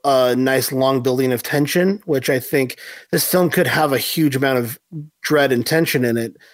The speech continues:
but they relieve it quite often. And most of the time it's good. Occasionally it's not. And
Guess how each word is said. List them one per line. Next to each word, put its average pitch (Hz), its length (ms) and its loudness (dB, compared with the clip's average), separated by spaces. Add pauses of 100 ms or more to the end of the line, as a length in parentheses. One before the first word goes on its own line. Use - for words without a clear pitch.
(420)
but 135 260 0
they 139 140 4
relieve 131 420 2
it 107 160 -4 (440)
quite 135 320 0
often. 98 440 -10
And 147 300 2
most 170 260 2
of 247 80 4
the 202 80 0
time 208 280 2
it's 147 180 -4
good. 139 460 0 (140)
Occasionally 165 720 0
it's 143 180 -2
not. 120 340 -4 (320)
And 127 540 0